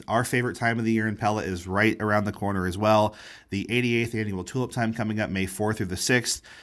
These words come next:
Uh, first of all, Joel, I'll start with you. Uh, from a steering committee and kind of logistical standpoint, a little bit of changes this year to how you're structuring things.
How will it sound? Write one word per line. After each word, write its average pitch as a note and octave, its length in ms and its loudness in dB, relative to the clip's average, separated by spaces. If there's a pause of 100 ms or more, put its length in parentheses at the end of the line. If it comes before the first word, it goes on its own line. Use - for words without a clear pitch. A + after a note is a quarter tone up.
(160)
Uh, G2 280 2 (100)
first B2 320 0
of A#2 60 0
all, A2+ 140 4
Joel, A2+ 260 2
I'll G2+ 80 2
start - 260 0
with G#2 180 -2
you. A#2 280 4
Uh, G#2 280 2
from G#2+ 300 -2
a G2+ 60 -2
steering C#3 420 0
committee C3+ 380 2
and A#2+ 100 2
kind A#2 160 2
of G2+ 60 -2
logistical A#2+ 500 0
standpoint, C3+ 560 0
a B2+ 40 0
little C#3+ 140 4
bit D3+ 120 0
of D3 80 0
changes D#3+ 440 0
this A2+ 220 -2
year A2+ 100 2
to A2 60 2
how A2+ 140 4
you're G#2+ 160 2
structuring C3+ 580 0
things. C3 360 0